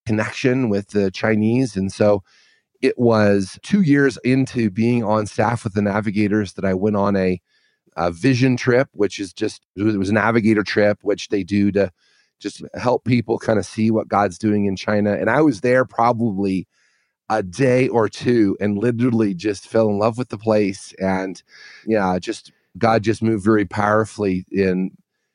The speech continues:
you know, calling me towards, you know, impacting China for Christ. And so it was just after that I'd met my wife. She was also on staff with the Navigators.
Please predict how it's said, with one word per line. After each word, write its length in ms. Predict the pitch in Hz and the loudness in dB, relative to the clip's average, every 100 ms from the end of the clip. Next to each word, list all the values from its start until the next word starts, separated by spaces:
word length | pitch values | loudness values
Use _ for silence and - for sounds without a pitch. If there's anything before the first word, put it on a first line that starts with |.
| _ | _
you 120 | 101 104 | -2 0
know, 400 | 92 87 90 - | 2 0 -2 -4
calling 560 | - 120 127 139 117 104 | -2 2 4 4 2 2
me 140 | 101 | 0
towards, 600 | - 110 113 104 95 - | -2 0 2 2 0 -4
you 120 | 92 | -2
know, 160 | 95 90 | -2 0
impacting 640 | 110 110 113 107 - 104 98 | -4 -4 -4 -4 -4 -6 -4
China 320 | - 104 98 | -2 -2 -2
for 140 | - | -6
Christ. 640 | - 107 98 98 - - - | -6 0 0 -2 -6 -20 -4
And 400 | 95 95 92 - _ _ _ _ _ | -2 0 -2 -8 _ _ _ _ _
so 640 | - - 135 117 110 101 90 _ - | -18 -4 2 4 6 4 2 _ -6
it 180 | 101 110 | -4 -2
was 180 | 110 - | -2 -2
just 300 | 147 151 - | -2 -2 -2
after 400 | 117 123 - 123 | -2 -2 -4 0
that 200 | 123 113 | 2 2
I'd 180 | 110 98 | 0 0
met 200 | 113 98 | -4 -2
my 180 | 101 | 0
wife. 420 | 95 104 117 120 - | 2 2 2 0 -2
She 160 | 123 | -2
was 160 | 120 101 | 0 2
also 360 | 107 104 113 | 2 2 2
on 140 | 101 101 | 4 2
staff 380 | - 107 107 - | -2 -2 -2 -2
with 80 | |
the 60 | 104 | -4
Navigators. 800 | 104 104 101 107 107 107 104 | -2 -4 -2 0 0 -2 -4